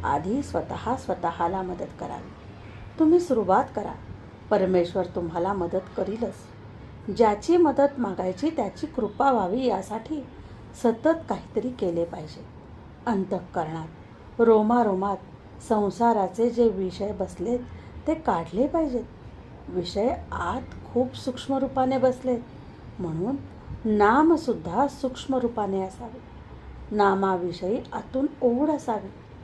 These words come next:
टाहो फोडावा असे माऊली म्हणते. आपले नाम वैखरीत चालते.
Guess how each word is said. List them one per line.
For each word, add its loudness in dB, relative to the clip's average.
टाहो 8
फोडावा 6
असे 6
माऊली 2
म्हणते. -2
आपले 2
नाम 0
वैखरीत 0
चालते. -6